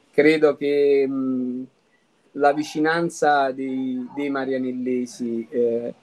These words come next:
io l'avverto quotidianamente, lo dico sia dei marianellesi ma anche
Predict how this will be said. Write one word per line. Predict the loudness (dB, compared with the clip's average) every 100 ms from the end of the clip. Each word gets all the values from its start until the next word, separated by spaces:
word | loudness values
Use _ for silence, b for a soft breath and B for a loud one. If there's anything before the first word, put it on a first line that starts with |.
| _ _
io | 2 4 6
l'avverto | 4 0 0 -2 -2 0 2 2 2 0 -2
quotidianamente, | -6 -4 -4 -2 -4 -6 -8 -14 -8 -6 -4 -4 -2
lo | 0
dico | 2 4 2 2 b b
sia | -2 2 4
dei | 2
marianellesi | 2 2 2 0 -2 -2 -4
ma | -2
anche | -4 -4 -2 -2